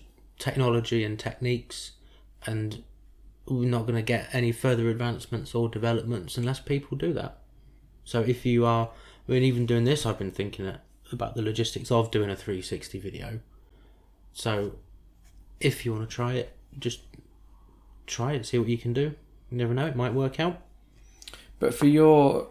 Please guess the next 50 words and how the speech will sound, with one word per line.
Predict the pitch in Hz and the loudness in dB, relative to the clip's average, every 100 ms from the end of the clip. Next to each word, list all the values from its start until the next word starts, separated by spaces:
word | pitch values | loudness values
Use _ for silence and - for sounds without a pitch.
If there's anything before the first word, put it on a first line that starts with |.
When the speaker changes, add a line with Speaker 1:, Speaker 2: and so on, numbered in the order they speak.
| - | -2
Speaker 2:
let's | 151 - | 0 2
say | - 139 | 4 4
you're | 135 | 4
doing | 127 117 | 6 4
a | 101 | 4
blog | 120 117 | 2 2
post, | - - 110 - - - - - _ | -2 -4 -4 -6 -8 -12 -16 -20 _
you've | 139 117 | 2 2
got | 120 120 | 4 4
your | 120 | 2
gr-, | - 127 | 0 -2
you've | - 120 117 | 2 2 4
got | 123 - - | 2 0 0
the | 123 | 4
work | 113 110 | 6 4
that | 113 | 2
you | 110 | 2
do, | 107 | 2
you've | 107 104 | 2 0
got | - | -2
your | 113 | 0
green | 120 110 | 2 2
screen, | 101 117 107 | 2 0 0
you've | 98 | 0
got | - | 0
your | 107 | 0
model. | 104 101 101 98 98 - - - - - - - - - | 2 2 4 2 2 -4 -20 -20 -20 -20 -20 -20 -14 2
You | 127 127 | 4 4
could | - | 0
just | - | 0
take | 135 123 | 2 2
a | 113 | 0
three | - 107 | -2 -2
sixty | - - - | -2 -4 -4
photo, | 107 104 98 - - - 110 - - | 0 2 2 0 -4 -6 -10 -16 -8
and | 107 104 | -2 0
then | 104 | 0
you | 104 | 0
could | - | -2
do | - 107 | -4 -2
quite | 107 92 | -2 0
a | 101 | -2
good | - 98 | -2 -2
blog | 104 95 - | 0 0 0
post | 95 90 | -2 -2
of | 95 | -6
how | - 104 | -4 -2
you | 98 98 | 0 0
did | 98 - | -2 -2
things. | 92 98 - - - | -4 -6 -6 -6 -8